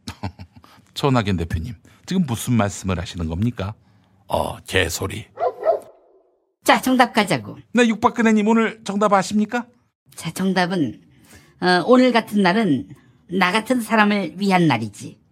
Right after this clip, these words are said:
Speaker 1: 어, 그렇기는 합니다만, 근데 육박근혜님은 사회적 강자, 기득권자 아닙니까?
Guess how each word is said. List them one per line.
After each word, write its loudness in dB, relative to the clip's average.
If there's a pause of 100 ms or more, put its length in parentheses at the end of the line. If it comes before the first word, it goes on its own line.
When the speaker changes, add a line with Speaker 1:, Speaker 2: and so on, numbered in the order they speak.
(180)
Speaker 1:
어, 0
그렇기는 0
합니다만, 2 (520)
근데 0
육박근혜님은 2 (160)
사회적 0
강자, 0 (280)
기득권자 2
아닙니까? -2